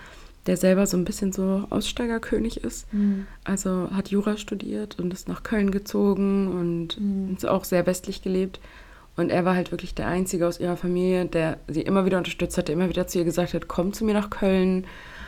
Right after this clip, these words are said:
Speaker 1: so, verschwinde aus dieser Stadt." Und
Speaker 2: Aber ich find's auch voll tragisch, so, sie wollte dann endlich weggehen und
Speaker 1: Mhm.
Speaker 2: dann war's einfach
Speaker 1: Zu
Speaker 2: zu spät.
Speaker 1: spät, ja. Dreiundzwanzig
Speaker 2: Oh, Alter.
Speaker 1: Tage vor dem
Speaker 2: Ja.
Speaker 1: Umzug.
Speaker 2: Furchtbar, echt.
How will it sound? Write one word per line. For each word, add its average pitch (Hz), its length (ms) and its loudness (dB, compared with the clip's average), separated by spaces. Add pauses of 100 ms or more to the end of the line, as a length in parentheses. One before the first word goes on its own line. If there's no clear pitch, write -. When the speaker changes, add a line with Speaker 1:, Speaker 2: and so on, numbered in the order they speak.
(540)
Speaker 1:
so, 185 520 4 (300)
verschwinde 202 560 2
aus 196 80 0
dieser 196 260 4
Stadt." - 540 -2
Und 160 80 -2
Speaker 2:
Aber 196 80 0
ich 202 80 0
find's 233 220 -4
auch 208 100 2
voll 208 260 -4
tragisch, - 540 -2
so, 214 220 0
sie 202 180 -4
wollte 196 260 -2
dann 208 180 -2
endlich 208 460 -6
weggehen 240 640 -4
und 180 120 -6
Speaker 1:
Mhm. 180 40 -2
Speaker 2:
dann 196 220 -4
war's - 240 -8
einfach - 320 -10 (220)
Speaker 1:
Zu - 80 -12
Speaker 2:
zu - 60 -12
spät. 190 360 -4
Speaker 1:
spät, - 100 -16 (460)
ja. 185 120 -4 (1300)
Dreiundzwanzig 190 760 2
Speaker 2:
Oh, - 80 -12
Alter. 180 80 -2
Speaker 1:
Tage 170 200 0
vor 180 160 -2
dem 190 140 -6 (100)
Speaker 2:
Ja. 247 60 -2
Speaker 1:
Umzug. 233 340 -6 (760)
Speaker 2:
Furchtbar, - 600 -12
echt. - 200 -12